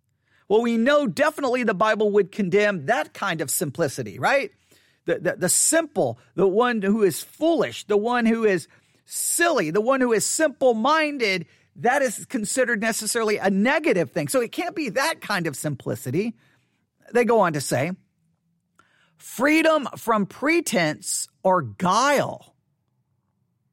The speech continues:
Freedom from pretense or simplicity means you're not putting on any pretense.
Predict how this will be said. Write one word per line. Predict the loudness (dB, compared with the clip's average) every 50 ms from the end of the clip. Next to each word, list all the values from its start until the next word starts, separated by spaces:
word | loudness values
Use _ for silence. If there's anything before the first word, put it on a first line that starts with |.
| _ _ _ _ _ _ _ _ _ _ _
Freedom | _ -10 -4 0 2 2 4 4 2 2 0
from | 0 -2 -2 -2 -2
pretense | -4 -4 -4 -2 -2 0 0 0 0 0
or | -2 -4 -4 -6 -10
simplicity | -6 -4 -2 -2 -2 -2 -2 0 0 0 0 -2 -4 -4 -4 -4
means | -2 -2 -2 -2 -2 -4 -6 -8 -10 _
you're | -2 0 2
not | 2 0 -2 -2
putting | -2 -2 -2 0 -2 -2 -2
on | 0 2 2 2 2 0 -2 -4 -8 _ -6
any | -2 0 0 2 0 -2
pretense. | -4 -4 -2 -2 -2 -2 -2 -2 -2 -2 -4 -4 -10 -18 -20 -20